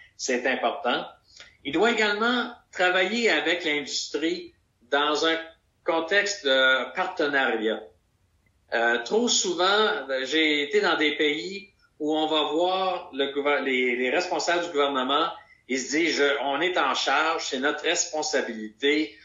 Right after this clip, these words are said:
on veut pas manquer notre coup, mais étant donné que ce sont, euh, c'est nous qui allons être blâmés,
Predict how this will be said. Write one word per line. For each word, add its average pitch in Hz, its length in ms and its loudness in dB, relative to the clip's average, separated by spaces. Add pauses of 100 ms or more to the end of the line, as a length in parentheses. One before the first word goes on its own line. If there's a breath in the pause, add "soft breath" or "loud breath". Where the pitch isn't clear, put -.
(140 loud breath)
on 120 180 0
veut 135 260 0
pas 175 180 2
manquer 143 460 -2
notre 127 340 -2
coup, 226 400 -4 (380)
mais 135 160 0
étant 156 180 -2
donné 175 140 2
que 180 60 -2
ce 143 140 -2
sont, 147 440 0 (100)
euh, 123 300 2
c'est 135 200 -2
nous 208 200 -2
qui 139 140 -2
allons 147 280 2
être 123 220 -2
blâmés, 127 640 0